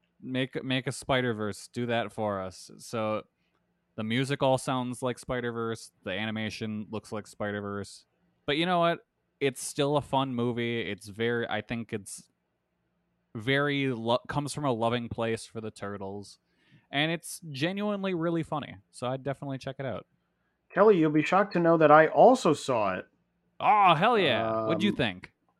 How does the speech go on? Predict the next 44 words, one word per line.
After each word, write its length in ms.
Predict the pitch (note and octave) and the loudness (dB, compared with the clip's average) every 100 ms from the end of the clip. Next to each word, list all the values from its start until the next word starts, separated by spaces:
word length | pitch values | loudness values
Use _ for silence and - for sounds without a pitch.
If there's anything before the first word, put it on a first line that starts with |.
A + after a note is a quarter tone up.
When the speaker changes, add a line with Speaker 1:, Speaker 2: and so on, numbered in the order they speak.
| - | -2
Speaker 2:
I 120 | A#3 | 2
thought 200 | C4 D4+ | 10 10
it 80 | D4+ | 10
was 180 | C4 G3+ | 6 4
good. 380 | - F#3+ G3 D3+ | 6 6 6 6
My 400 | D#3 F#3 A#3+ B3+ | 10 10 10 4
one 380 | F#3 F#3 F#3+ | 4 6 6
opinion 380 | F3+ F3+ F3 E3 | 4 2 2 4
would 140 | D3+ C#3 | 4 6
be 240 | C#3 C#3+ | 4 4
it's 140 | E3 | -4
probably 420 | - G#3+ B3+ D4 C#4 | 4 6 8 6 2
the 140 | F#3+ | 2
best 540 | C#3 D#3 D#3 D#3 - _ _ - | 2 4 4 4 -4 _ _ -4
m-, 480 | A#2 B2 - - - _ _ - | -2 -2 -4 -14 -18 _ _ -6
movie 560 | B2 C#3+ D#3 C#3+ C3+ | 4 6 6 4 2
technically, 800 | B2+ - C#3 - F3+ G#3+ A#3 B3+ | 0 -2 0 -2 -2 2 2 0
like, 360 | G3 A2+ - - _ | -2 -2 -2 -6 _
Teenage 360 | - C#3 C3 A#2 | -6 -2 -2 -2
Mutant 300 | B2+ A#2+ A#2 | -4 -4 -4
Ninja 100 | A#2 - | -8 -8
Turtles 420 | A#2+ A2 G#2+ G#2+ | -6 -4 -6 -8
movie 300 | A#2 A2+ G#2+ G2 | -10 -10 -10 -12
technically. 720 | - B2 E3 F3 G3 A3 G3+ _ _ _ _ _ - | -12 -12 -12 -8 -2 -2 -4 _ _ _ _ _ 0
But 100 | D#3+ | 0
I 80 | |
think 220 | D#3 A#3 B3+ | 2 2 0
if 120 | G3 | 2
you 100 | F#3 | 6
were 40 | E3+ | 6
to 100 | C#3 | 6
ask 260 | D3 D3+ | 4 4
me, 120 | E3 D3 | 2 2
like, 360 | B2+ B2 - _ - | 2 -2 -8 _ -2
"Hey, 260 | C#3+ E3 | 4 4
you 200 | C3 B2 | 4 0
gotta 280 | A#2 C3 C3 | 0 2 2
watch 360 | B2 B2+ B2 B2 | 2 0 0 -6
a 60 | |
Teenage 380 | - B2+ A#2+ A2 | -6 -4 -4 -4
Mutant 260 | A#2 A#2 A2+ G#2 | -6 -4 -6 -6
Ninja 100 | G#2 | -10
Turtle 360 | - A2+ A2+ G#2 | -10 -6 -4 -4
movie," 720 | G2+ G#2 B2+ D3 F#3 G#3+ | -6 -4 -2 0 2 2